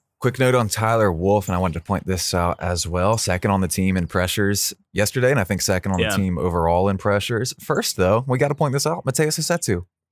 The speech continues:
Speaker 1: first in pressures on the team yesterday and overall.
Speaker 2: I thought it,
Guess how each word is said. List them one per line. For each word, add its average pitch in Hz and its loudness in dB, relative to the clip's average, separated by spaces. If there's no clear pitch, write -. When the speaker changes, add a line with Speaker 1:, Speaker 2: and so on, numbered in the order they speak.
Speaker 1:
first 143 0
in 139 0
pressures 135 -2
on 113 2
the 120 0
team 127 0
yesterday 127 -2
and 110 2
overall. 92 4
Speaker 2:
I - 0
thought 123 -2
it, 95 -6